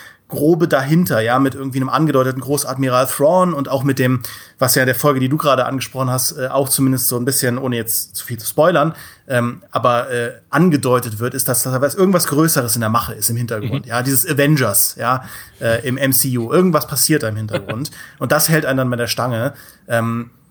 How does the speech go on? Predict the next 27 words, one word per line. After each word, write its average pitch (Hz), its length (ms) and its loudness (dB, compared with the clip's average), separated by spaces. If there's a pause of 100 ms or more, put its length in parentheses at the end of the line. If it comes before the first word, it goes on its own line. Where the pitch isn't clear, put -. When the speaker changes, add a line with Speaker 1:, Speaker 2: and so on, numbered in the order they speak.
(500)
Speaker 1:
aber 139 140 2
ich 131 100 0
finde, 175 180 4
sehr 147 240 2
viel 170 560 0 (180)
abseits 147 420 0
davon 139 640 -2 (100)
za-, 127 260 -6
ist - 160 2
halt 165 180 2 (480)
nicht 160 360 0
so 165 360 0
spannend. 123 560 -2
Und 123 100 -10
das 131 160 -2
Bad 156 240 2
Batch 147 200 2
hat 139 80 -6
das 135 100 -2
Problem 135 340 -2
sehr 131 180 -2
stark, 143 420 0
finde 113 200 -8
ich, 107 100 -8
weil 120 100 -2
die 123 60 -8
Charaktere 143 760 0